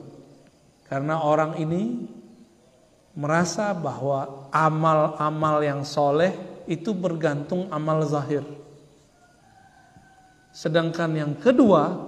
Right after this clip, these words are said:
mengatakan, "Oh, tidak ada yang menghalangi kamu dari tobat."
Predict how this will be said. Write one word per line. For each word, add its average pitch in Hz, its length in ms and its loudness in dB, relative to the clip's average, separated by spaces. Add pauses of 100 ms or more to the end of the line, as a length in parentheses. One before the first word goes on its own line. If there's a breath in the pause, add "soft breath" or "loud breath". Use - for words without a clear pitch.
(600)
mengatakan, 170 720 0
"Oh, 311 240 -4
tidak 160 400 0
ada 320 160 -2
yang 294 80 -4
menghalangi 196 400 0
kamu 196 240 -2
dari 170 160 2
tobat." - 320 -6